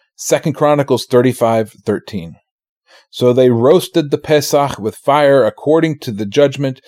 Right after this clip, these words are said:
and they boiled the holy offerings in pots, and in cauldrons, and in bowls, and they brought them speedily to all the lay people."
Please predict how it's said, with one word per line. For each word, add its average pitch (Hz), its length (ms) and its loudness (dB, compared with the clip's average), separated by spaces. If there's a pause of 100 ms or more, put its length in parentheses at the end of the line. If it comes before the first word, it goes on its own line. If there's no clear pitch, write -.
(180)
and 113 180 0
they 110 80 0
boiled 160 640 2
the 107 140 0
holy 151 380 2
offerings 135 600 -2
in 123 180 -2
pots, - 540 -8 (300)
and 101 140 -2
in 98 80 -4
cauldrons, 127 600 -2
and 101 140 -8
in 98 140 -6
bowls, 127 460 2
and 85 220 -12
they 78 100 -10
brought 135 360 -4
them 139 120 0
speedily 123 800 -2 (220)
to 113 160 -10 (100)
all 101 540 2
the 107 160 -10
lay 87 220 -10
people." - 420 -20